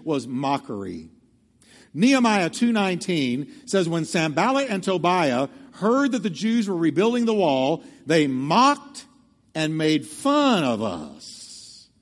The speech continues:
We became the brunt of all their jokes. They would walk by pointing at us and laughing, slapping each other on the back, mocking, ridiculing,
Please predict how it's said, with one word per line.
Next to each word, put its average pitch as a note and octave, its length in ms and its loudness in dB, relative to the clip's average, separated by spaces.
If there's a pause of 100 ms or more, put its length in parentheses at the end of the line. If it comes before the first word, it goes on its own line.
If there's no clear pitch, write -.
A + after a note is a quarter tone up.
(680)
We F3 140 -4
became E3 240 -2
the C#3+ 80 -4
brunt C#3 260 -2
of A#2+ 60 -4
all C#3 220 -2
their D3 160 0
jokes. B2 480 -6
They D3+ 100 -4
would D3+ 140 -4
walk C#3+ 240 -2
by C#3 180 -2
pointing C#3+ 360 -6
at C#3 140 -2
us C#3 120 -6
and C#3 120 -8
laughing, C3+ 500 -6 (200)
slapping D#3 380 -6
each C#3 120 -8
other C#3+ 220 -4
on C#3 140 -4
the C3 60 -6
back, C3+ 340 -2 (200)
mocking, D3 600 -4
ridiculing, D3 1000 0